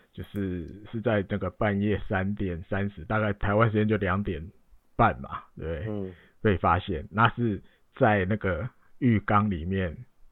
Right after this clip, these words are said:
Speaker 1: 被他们家的家政妇，
Speaker 2: 嗯。
Speaker 1: 就像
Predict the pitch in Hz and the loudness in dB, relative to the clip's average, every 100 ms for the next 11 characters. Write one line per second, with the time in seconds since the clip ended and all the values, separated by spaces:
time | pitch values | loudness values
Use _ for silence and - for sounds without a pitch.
0 | _ _ _ _ _ _ _ _ - 101 | _ _ _ _ _ _ _ _ 0 2
1 | 95 104 98 90 95 92 87 87 - 101 | 2 0 0 0 0 0 -2 -4 -2 -2
2 | 95 107 92 92 110 90 69 _ _ _ | 0 -2 -4 -4 -6 -6 -10 _ _ _
3 | _ _ 107 98 101 95 113 101 87 | _ _ -12 -4 -2 0 0 0 -4